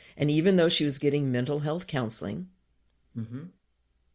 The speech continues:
Speaker 2: Even though she was getting professional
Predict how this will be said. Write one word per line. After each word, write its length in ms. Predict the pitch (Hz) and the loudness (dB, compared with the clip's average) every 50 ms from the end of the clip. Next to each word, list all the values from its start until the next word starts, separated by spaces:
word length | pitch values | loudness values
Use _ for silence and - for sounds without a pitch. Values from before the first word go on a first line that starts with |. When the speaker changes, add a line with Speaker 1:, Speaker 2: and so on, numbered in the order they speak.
| _ _ _ _ _ _ _ _ _ _ - | _ _ _ _ _ _ _ _ _ _ -6
Speaker 2:
Even 360 | 139 151 165 165 196 196 190 | -4 -4 -4 -2 -4 -4 -4
though 200 | 175 165 170 170 | -4 -4 -6 -6
she 220 | 160 - - 156 | -8 -8 -8 -8
was 220 | 143 143 143 131 - | -6 -6 -6 -6 -8
getting 360 | - 139 139 135 135 135 127 | -8 -8 -8 -6 -6 -6 -8
professional 1160 | - - 131 113 - - _ - 147 139 143 160 - - - 208 208 202 202 202 208 208 196 | -8 -10 -12 -14 -14 -16 _ -8 -6 -6 -6 -6 -8 -12 -10 -10 -10 -10 -10 -10 -12 -14 -16